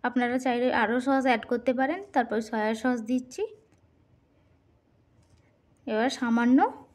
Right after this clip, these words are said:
টমেটো কেচাপ দেব। দেখুন এবার আমি এটি ফোল্ড করে লো-, রোল বানিয়ে নেব। আস্তে আস্তে ফোল্ড করব যাতে বেরিয়ে না পড়ে। দেখুন আমার রোল একদম রেডি।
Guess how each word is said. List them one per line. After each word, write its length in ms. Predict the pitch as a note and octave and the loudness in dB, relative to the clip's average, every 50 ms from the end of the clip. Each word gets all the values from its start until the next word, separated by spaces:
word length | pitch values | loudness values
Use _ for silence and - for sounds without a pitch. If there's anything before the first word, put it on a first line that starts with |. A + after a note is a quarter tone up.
| _ _ _ _ _ _ _ _ _ _ _ - | _ _ _ _ _ _ _ _ _ _ _ 2
টমেটো 360 | B3 A#3 A3 A3 G#3+ B3 B3 | 4 4 4 2 0 0 0
কেচাপ 360 | B3 B3+ B3+ B3+ G4+ B4 - - F#4+ | 2 0 2 4 4 4 4 4 4
দেব। 260 | C#4+ A3+ F#3 F3+ - - - - | 6 6 4 2 -4 -10 0 2
দেখুন 380 | B3+ B3 A#3+ - - D4+ D4+ | 2 2 2 2 0 2 4
এবার 260 | D4+ C#4 B3+ C4 B3+ | 6 6 6 6 4
আমি 220 | B3 B3 B3+ C4 C4 | 4 4 4 4 4
এটি 180 | B3+ C4 C#4+ | 4 2 0
ফোল্ড 420 | C#4+ - - - C4 B3+ B3+ A#3 C4 | 0 0 2 4 4 4 4 2 0
করে 340 | - - C#4 C4 C#4+ D#4+ F4 | 4 4 6 6 6 6 6
লো-, 260 | D#4 A3+ A3 A3 G#3+ | 8 8 8 8 8
রোল 320 | A#3+ A#3+ A#3 B3 C#4 D#4 | 6 6 6 6 4 4
বানিয়ে 380 | C#4 C4+ A3+ G#3+ G#3 G#3+ A3+ A#3 | 4 2 2 2 0 0 2 0
নেব। 320 | A3 G3+ G3 F#3 G3 G#3 - - _ _ _ _ _ | 0 0 -2 -6 -8 -10 -10 -14 _ _ _ _ _
আস্তে 300 | A3 G#3+ A3 - - - | -8 -8 -8 -6 -4 -2
আস্তে 280 | B3 B3 B3 B3+ - C4+ | -2 -2 -2 -2 -4 -4
ফোল্ড 280 | C4 - C4+ C4 B3+ C4 | 0 2 0 0 0 0
করব 300 | - C#4 C4+ C#4 C#4+ E4 F4 - E4+ - - - - _ _ - | 2 2 4 4 4 2 0 -2 -6 -12 -20 -20 -20 _ _ -4
যাতে 200 | A3+ A3+ A3+ C4 | -2 2 2 4
বেরিয়ে 360 | A3 G#3+ A3+ A3+ A3 A#3+ A#3+ | 6 6 6 6 6 4 2
না 180 | B3 B3 A#3+ A#3+ | 2 0 0 0
পড়ে। 320 | A#3+ B3+ B3+ C#4 E4+ F#4+ E4+ | -2 0 0 0 -2 0 2
দেখুন 440 | C4+ A3+ A3 A3 - - D#4 D#4+ E4+ | 4 4 4 2 2 -4 -6 -4 -2
আমার 320 | D4 - A3+ A3+ A#3 G#3+ | 0 2 2 2 2 2
রোল 220 | A3 A3 A3+ C#4+ F#4+ A#4 - - | 0 0 0 0 -2 -4 -2 -2
একদম 420 | G#3 G3+ G3 G3 F#3+ G3 B3+ D#4 - - - - B3+ | -2 -2 -2 -4 -4 -4 -2 -4 -4 -6 -4 0 0
রেডি। 380 | G#3 F#3+ F#3 F3 F#3 F#3 F#3+ | 2 0 0 -4 -8 -12 -14